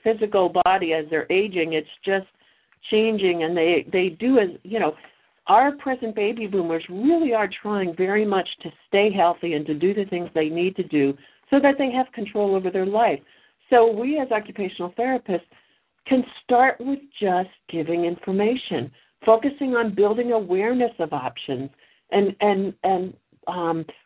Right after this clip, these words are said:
we need to be comfortable so that we can, uh, comfortable with the topic, so we can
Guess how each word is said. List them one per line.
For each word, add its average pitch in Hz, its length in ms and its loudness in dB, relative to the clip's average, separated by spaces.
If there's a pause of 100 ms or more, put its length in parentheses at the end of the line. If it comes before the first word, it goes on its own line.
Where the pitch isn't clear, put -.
(160)
we 247 220 6
need 294 180 2
to 185 80 -16
be 180 120 -8
comfortable 180 580 -8
so 185 60 -12
that 180 200 -2
we 269 320 -2
can, 214 240 -4 (320)
uh, 151 360 2 (580)
comfortable 214 340 0
with 156 140 2
the 160 60 -4
topic, 247 500 -4 (280)
so 240 80 4
we 277 260 2
can 240 440 -6